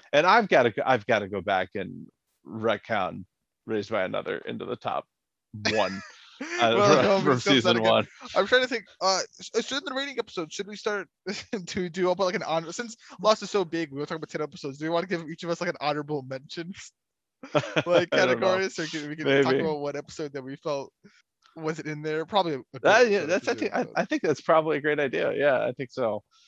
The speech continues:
Speaker 2: But
Speaker 1: I think that's a good idea. Yep.
Speaker 2: uh, but definitely, okay. But it, it's, it's amazing how near the end of the season we're getting, though. Two more episodes. I
Speaker 1: Oof.
Speaker 2: two more, yeah,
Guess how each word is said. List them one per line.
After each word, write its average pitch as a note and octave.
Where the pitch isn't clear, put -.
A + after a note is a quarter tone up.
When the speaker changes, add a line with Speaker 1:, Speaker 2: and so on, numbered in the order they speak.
Speaker 2:
But A#2+
Speaker 1:
I A#2+
think C#3
that's A#2+
a A#2+
good A2
idea. G#2
Yep. A#2
Speaker 2:
uh, F2
but D#3+
definitely, A#3+
okay. A#3+
But D#3
it, G#3
it's, F#3
it's -
amazing G3
how G3
near F3+
the F#3
end F3+
of E3+
the E3
season F3
we're D3
getting, -
though. -
Two B3
more C3
episodes. -
I G#2+
Speaker 1:
Oof. -
Speaker 2:
two D#3+
more, D3
yeah, A#2+